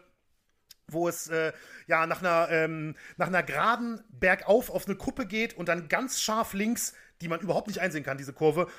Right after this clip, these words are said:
und dann eben wieder rechts bergab, also quasi im Korkenzieher-Modus.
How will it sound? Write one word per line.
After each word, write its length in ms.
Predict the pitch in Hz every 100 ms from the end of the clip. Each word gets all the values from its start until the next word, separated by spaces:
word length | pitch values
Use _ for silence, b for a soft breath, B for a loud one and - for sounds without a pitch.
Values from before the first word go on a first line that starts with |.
| B
und 200 | 175 156
dann 200 | 180 214
eben 220 | 202 190
wieder 160 | 175 175
rechts 240 | 190 -
bergab, 440 | - 160 165 - -
also 220 | 139 143
quasi 460 | - 151 143 151 - -
im 140 | 170
Korkenzieher-Modus. 960 | - 180 151 - 165 147 156 160 160